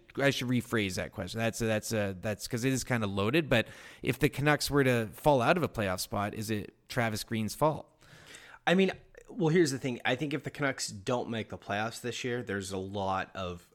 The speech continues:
Speaker 2: really good, established Stanley Cup winning head coaches available. Um, there's a report this week that the Seattle ownership is actually gonna give Ron Francis the green light to go ahead and hire a coach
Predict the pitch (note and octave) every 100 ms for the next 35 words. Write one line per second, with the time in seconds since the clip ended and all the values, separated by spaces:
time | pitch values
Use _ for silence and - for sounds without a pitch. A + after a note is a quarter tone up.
0 | _ G2+ G2 A2+ A2+ G#2+ G#2 G2 - G#2+
1 | G2+ G2+ F2+ F2 - A2+ F#2+ G2 G#2 G2+
2 | - - A2 G#2+ G2 - G#2 - G#2 G2
3 | F#2 F#2+ F#2 - F#2+ - G#2 G2 E2+ F#2+
4 | G#2+ G#2+ C#3 D#3+ - - - - - -
5 | G#2 G#2+ G2+ G2+ - A#2 A#2 A#2 A2 A2
6 | - B2 - A2+ G#2+ - A2 G#2+ - G#2
7 | G2+ F#2+ - G2 - A2 G2+ G2+ G2 G2+
8 | A2+ - G#2 - F#2+ F#2+ G2 - G2 F#2+
9 | G#2 F#2+ G2+ G#2 F2+ - G#2 G#2 G2+ -
10 | G#2 F#2 G#2 F#2+ F#2+ G#2+ - F2 G#2 G2+
11 | G2+ G2+ F#2+ - - - G#2 F2 - A2+
12 | A#2 G#2+ - G2+ - - A#2+ G2+ - -